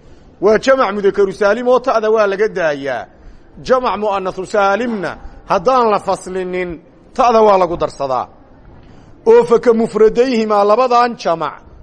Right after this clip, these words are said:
waa mufradyadoodun bay la xeer yihiin. Mufradka jamaca mudakaru saalim bilaa ta' buu ficilku ahaan jiray. Mufradka jamaca mu'annathu saalimna haddaan la faslinin oo xadaratil qaadiya imra'atun aan la odhanin,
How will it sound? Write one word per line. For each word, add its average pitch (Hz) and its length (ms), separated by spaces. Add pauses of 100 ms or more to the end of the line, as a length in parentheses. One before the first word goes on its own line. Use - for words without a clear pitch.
(140)
waa 233 180
mufradyadoodun 226 840
bay 196 120
la 175 100
xeer 185 260
yihiin. 135 360 (580)
Mufradka 220 500
jamaca 214 380
mudakaru 190 400
saalim 180 320
bilaa 190 220
ta' 233 180
buu 208 120
ficilku 170 380
ahaan 160 220
jiray. 117 260 (520)
Mufradka 226 460
jamaca 240 420
mu'annathu 185 460
saalimna 214 420
haddaan 202 400
la 170 80
faslinin 156 640 (360)
oo 202 140
xadaratil 240 600
qaadiya 208 540
imra'atun 214 540
aan 180 140
la 165 80
odhanin, 151 560